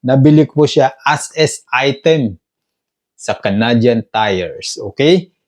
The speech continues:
Magkano? Maya-maya, sasabihin ko po. Okay, dito sa Canada, kabayan, okay, hindi po sila mahigpit.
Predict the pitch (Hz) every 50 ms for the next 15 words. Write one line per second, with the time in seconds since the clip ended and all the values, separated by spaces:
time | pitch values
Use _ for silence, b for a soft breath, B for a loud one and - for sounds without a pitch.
0 | _ _ _ _ _ _ _ _ _ _ _ _ _ _ _ _ _ - 117 123
1 | 120 120 170 165 160 160 170 170 175 180 175 - _ _ _ _ - 98 98 98
2 | 95 95 101 101 101 95 - - - 92 90 90 - 90 87 92 95 92 - 98
3 | 95 98 95 - - _ _ _ _ _ - 104 - - 160 160 185 196 - 190
4 | - 208 165 170 170 165 160 156 131 127 117 117 135 139 143 143 139 131 127 127
5 | 135 143 131 - _ _ _ _ _ _ _ _ - 117 - - 135 143 151 151
6 | b b b b _ - 135 127 127 123 113 110 143 147 156 147 151 - - 135
7 | 127 131 131 131 123 110 98 107 101 98 - - 151 151 143 - _